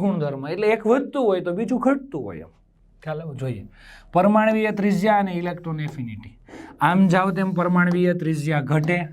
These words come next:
આ ઘટે. ઇલેક્ટ્રોન એફિનિટી વધે, આ વધે.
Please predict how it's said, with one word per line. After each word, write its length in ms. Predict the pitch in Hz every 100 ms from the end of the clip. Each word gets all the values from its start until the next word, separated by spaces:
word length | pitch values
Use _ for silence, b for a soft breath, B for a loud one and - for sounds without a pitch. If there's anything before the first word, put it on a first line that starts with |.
| -
આ 140 | 143 127
ઘટે. 300 | 127 - 95 - B B 160
ઇલેક્ટ્રોન 540 | 175 190 - 180 175
એફિનિટી 480 | 170 170 165 170 170 170 147
વધે, 340 | 131 123 107 - - -
આ 80 | 139 135
વધે. 240 | 101 -